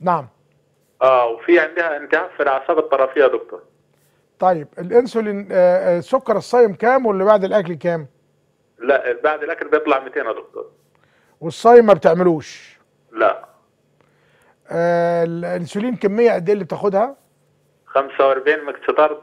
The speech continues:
Speaker 2: آه، في عريق.
Speaker 1: بتاخد حاجة تاني غير الميكس طارد؟
Speaker 2: لا.
Speaker 1: وزنها كم كيلو؟
Speaker 2: وزنها س-، سبعين كيلو.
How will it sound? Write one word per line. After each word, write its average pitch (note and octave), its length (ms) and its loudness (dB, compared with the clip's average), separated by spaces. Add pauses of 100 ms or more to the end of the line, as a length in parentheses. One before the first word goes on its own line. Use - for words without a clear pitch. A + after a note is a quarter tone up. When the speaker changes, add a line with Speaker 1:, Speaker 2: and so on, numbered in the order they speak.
Speaker 2:
آه، B2+ 800 2
في C#3 80 -2
عريق. A#2 480 -4 (1160)
Speaker 1:
بتاخد G#3 360 -2
حاجة G3+ 260 -2
تاني A#3 260 2
غير G#3+ 160 0
الميكس G3+ 360 -6
طارد؟ B3+ 340 4 (720)
Speaker 2:
لا. A2 320 -2 (560)
Speaker 1:
وزنها E3+ 380 -4
كم F3 200 -6
كيلو؟ A3 360 -10 (800)
Speaker 2:
وزنها C3 380 -2
س-، B2 920 -2
سبعين C3 280 -2
كيلو. G#2+ 320 -6